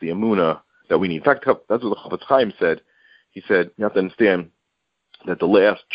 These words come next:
trials of free will will be whether in the modern wor-, modern era God will reject man and become atheistic," which is exactly what happened starting about the year seventeen forty. <laughs> And it's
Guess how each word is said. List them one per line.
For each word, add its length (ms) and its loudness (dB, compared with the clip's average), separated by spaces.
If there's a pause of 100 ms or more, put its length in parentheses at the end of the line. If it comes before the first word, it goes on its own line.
(140)
trials 500 2 (800)
of 200 -2 (220)
free 140 0
will 560 2
will 220 -4
be 220 -8
whether 600 -2 (280)
in 140 -12
the 60 -8
modern 360 0
wor-, 220 -6
modern 340 0
era 360 0
God 320 0
will 140 -4
reject 360 -4
man 140 -10
and 100 -8
become 260 -4
atheistic," 640 -2
which 180 -6
is 140 -6
exactly 540 0
what 160 2
happened 500 -2 (640)
starting 360 2
about 340 0
the 60 -8
year 580 0 (280)
seventeen 520 -8
forty. 380 -2 (320)
<laughs> 20 -
And 600 -4 (760)
it's 180 -4